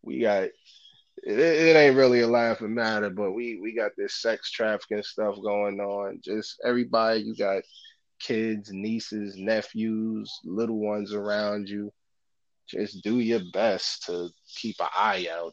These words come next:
and for any of the, any information that you get on any of these girls that are missing or these young boys that's missing, I would say just spread it around as much as possible, 'cause I hear that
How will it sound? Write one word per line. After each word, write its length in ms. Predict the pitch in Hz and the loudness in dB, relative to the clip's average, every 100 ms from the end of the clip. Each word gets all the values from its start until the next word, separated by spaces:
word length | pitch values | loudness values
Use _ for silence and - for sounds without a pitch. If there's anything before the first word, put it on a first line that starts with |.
| - | -14
and 100 | 90 - | -20 -14
for 160 | - 90 98 | -8 -6 -4
any 280 | 117 113 110 | -4 -2 -2
of 80 | |
the, 200 | 104 101 - _ _ | -2 -4 -8 _ _
any 240 | 135 135 131 | 0 2 2
information 580 | 127 113 123 120 107 | 0 -2 -2 -2 -2
that 220 | 104 98 117 | -4 -4 -8
you 160 | 110 | -6
get 200 | 120 117 - 117 | -4 -4 -4 -2
on 460 | 120 120 104 98 - _ _ _ _ _ - | 2 2 0 -4 -12 _ _ _ _ _ -4
any 380 | 120 123 117 110 | 0 2 2 0
of 100 | 104 | 0
these 440 | 104 104 104 95 | -2 -4 -6 -8
girls 520 | 113 110 107 107 95 | -4 -2 -2 -2 -4
that 160 | 104 101 | -4 -4
are 60 | |
missing 400 | 98 113 107 101 | -4 -4 -4 -4
or 100 | 104 | -6
these 380 | 95 101 98 92 | -6 -8 -8 -10
young 440 | 87 107 107 104 95 | -6 -4 -4 -4 -2
boys 540 | 110 113 107 107 92 - 98 | 0 0 0 -4 -8 -16 -10
that's 180 | 107 - | -8 -8
missing, 460 | 107 110 - 110 104 _ _ - _ _ _ _ - | -6 -6 -6 -10 -14 _ _ -20 _ _ _ _ -2
I 80 | |
would 100 | 101 | -2
say 180 | - 95 | 0 -4
just 260 | 87 104 - | -2 -2 -2
spread 240 | 101 107 | -2 -2
it 120 | 90 | -4
around 600 | 80 80 90 90 85 82 - _ - | -8 -8 -6 -4 -6 -12 -16 _ -16
as 120 | - | -14
much 360 | 82 85 101 92 | -6 -4 -2 -4
as 80 | - | -4
possible, 640 | 104 101 92 - - 87 - | 2 2 2 -2 -8 -8 -8
'cause 160 | 82 | -4
I 140 | 95 101 | -2 -2
hear 240 | 110 104 | -2 -2
that 240 | 98 107 | -2 -4